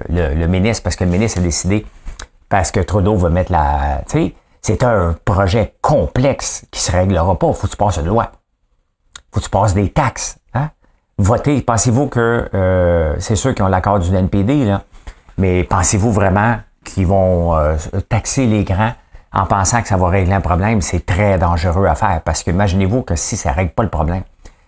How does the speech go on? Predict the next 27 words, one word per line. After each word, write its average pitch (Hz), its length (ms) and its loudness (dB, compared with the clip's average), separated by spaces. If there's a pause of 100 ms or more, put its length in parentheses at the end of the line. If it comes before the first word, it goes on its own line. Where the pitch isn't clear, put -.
si - 220 0
un 107 80 2
métro, 110 380 0
mettons, 101 320 0
qui, 78 100 -6 (140)
ça - 100 -8
arrivera 107 280 0
pas, 127 180 0
là, 90 100 -2
mais 82 140 -2
si - 160 -4
un 95 80 0
métro 95 380 0 (440)
qui, 104 420 2
euh, 90 480 2
fait 107 220 0
faillite 110 420 0 (600)
parce 90 240 0
que 98 360 2
la 87 120 2
marge 104 320 2
est 92 40 0
juste 95 220 2
de 92 40 2
trois 101 220 -2
pour 78 160 -4
cent, 107 180 -2